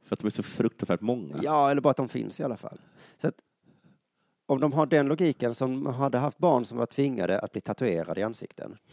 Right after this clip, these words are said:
Speaker 2: ansiktet, då måste de visa upp det. För vi har ju barn.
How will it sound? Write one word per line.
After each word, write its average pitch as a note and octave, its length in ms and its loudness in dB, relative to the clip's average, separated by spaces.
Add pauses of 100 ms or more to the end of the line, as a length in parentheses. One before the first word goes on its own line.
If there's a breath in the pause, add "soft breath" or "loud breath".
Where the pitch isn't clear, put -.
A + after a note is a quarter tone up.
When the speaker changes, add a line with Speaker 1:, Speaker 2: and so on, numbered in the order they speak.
(400 soft breath)
Speaker 2:
ansiktet, - 540 -8 (180)
då A2+ 120 -2
måste C#3 300 -4
de F#2 100 -2
visa - 220 -4
upp - 260 -4
det. - 160 -16 (1300 soft breath)
För - 140 -16
vi A#2+ 80 -4
har G2+ 220 2
ju A#3+ 100 0
barn. - 280 -2